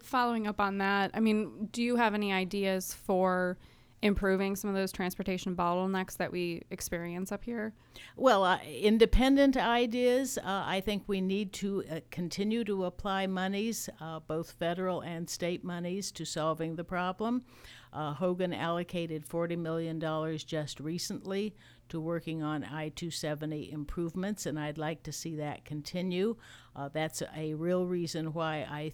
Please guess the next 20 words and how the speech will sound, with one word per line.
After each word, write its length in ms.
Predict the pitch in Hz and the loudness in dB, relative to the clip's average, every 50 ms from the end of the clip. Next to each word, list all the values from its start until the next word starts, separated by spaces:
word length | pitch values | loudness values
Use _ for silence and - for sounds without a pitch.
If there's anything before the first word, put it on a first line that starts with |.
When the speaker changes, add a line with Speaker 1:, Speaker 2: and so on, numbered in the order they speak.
| - | -6
Speaker 2:
think 260 | - 160 156 151 - - | -6 -4 -4 -4 -6 -6
that 260 | 147 131 - - - | -8 -10 -10 -12 -10
Governor 380 | - 160 156 - 160 160 151 143 | -8 -8 -6 -6 -6 -6 -4 -4
Hogan 420 | 143 175 165 160 160 165 151 147 | -2 -2 -2 -2 -2 -2 -2 -2
and 200 | 113 147 151 151 | -4 -4 -4 -4
I 240 | 151 156 156 151 151 147 | -4 -4 -6 -6 -6 -6
can 240 | - 147 143 143 139 | -6 -6 -4 -4 -4
work 220 | 143 139 127 - | -4 -6 -6 -6
well 320 | - 135 147 143 151 170 170 | -4 -4 -2 -2 -2 -2 -4
together, 680 | - 196 180 170 170 160 165 156 170 175 185 208 202 - - - - - - - - - - | -4 -6 -6 -4 -2 -2 -2 -2 -2 -2 -2 -2 -4 -8 -16 -20 -20 -20 -20 -20 -20 -16 -12
uh, 180 | 147 151 147 143 | -10 -10 -10 -8
'cause 260 | - 165 147 - - | -8 -8 -8 -8 -8
I 240 | - - 156 156 156 | -8 -6 -4 -4 -4
will 220 | 151 156 143 147 | -4 -4 -4 -4
help 360 | 127 120 175 165 170 165 - | -4 -2 0 0 0 0 0
him 240 | 175 170 175 175 175 | -2 0 0 -2 -2
with 260 | 165 165 151 - - - | -2 -4 -4 -6 -8 -6
the 200 | 160 160 156 156 | -4 -4 -4 -6
federal 560 | - - 160 151 156 170 170 165 165 139 - | -6 -4 -4 -4 -2 -2 -2 -2 -2 -4 -6
approach 580 | 147 147 - - 170 156 147 - - - - | -8 -8 -8 -6 -6 -6 -6 -6 -10 -12 -14